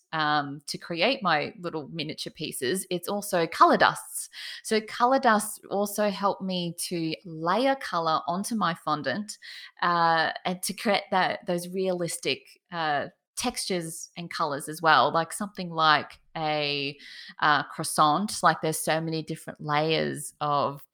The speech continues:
browns because it's cooking in the oven, it's getting crispy on the top, but it's a little, uh, lighter doughy at the bottom. It's, so starting with a, a pale yellow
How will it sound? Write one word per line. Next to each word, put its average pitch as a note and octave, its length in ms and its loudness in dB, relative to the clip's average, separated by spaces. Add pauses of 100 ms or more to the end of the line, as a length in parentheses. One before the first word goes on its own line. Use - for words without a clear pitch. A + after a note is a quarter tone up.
(220)
browns E3+ 580 8
because E3 320 -8
it's - 280 -16 (340)
cooking C4 340 -2
in B3 80 0
the A#3+ 140 2
oven, A#3 460 4 (360)
it's F3+ 100 -10
getting D3+ 340 -6
crispy C4+ 460 2
on A3+ 80 6
the A3 80 2
top, G3+ 640 6
but F#3 100 -2
it's - 220 -4
a - 20 -10
little, F3 480 0 (300)
uh, E3 240 4
lighter G3 400 0
doughy F3+ 640 4
at - 140 -4
the F3+ 40 -4
bottom. E3+ 520 4
It's, D#3+ 340 0 (300)
so F#3 380 6 (120)
starting F#3 520 0
with E3+ 200 0 (180)
a, D#3+ 460 -2 (180)
a E3 120 -10
pale E3+ 400 2
yellow D3+ 540 4